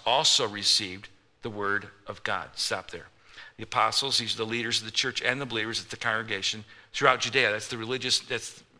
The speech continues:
what we would call Israel today, South Israel. And they heard the Gentiles,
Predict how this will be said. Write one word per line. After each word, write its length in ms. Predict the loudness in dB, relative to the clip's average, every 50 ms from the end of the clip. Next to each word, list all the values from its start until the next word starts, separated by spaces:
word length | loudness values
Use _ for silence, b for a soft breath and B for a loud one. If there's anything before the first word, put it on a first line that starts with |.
| _ -8
what 180 | -6 -6 -4
we 80 | -4 -6
would 100 | -6 -2
call 180 | 0 0 0
Israel 400 | 0 0 0 0 0 0 -2 -2
today, 220 | -2 -2 -2 -2 -2
South 360 | -2 -2 -2 -2 -2 -4 -6
Israel. 340 | -6 -4 -4 -4 -4 -6 -10 B B B B B B B B B B B B -2
And 200 | 0 0 0 -2 -4
they 180 | -2 0 0 0
heard 360 | 4 6 6 6 6 6 2
the 80 | 0 0
Gentiles, 640 | 4 4 4 4 4 2 0 0 0 0 -2 -6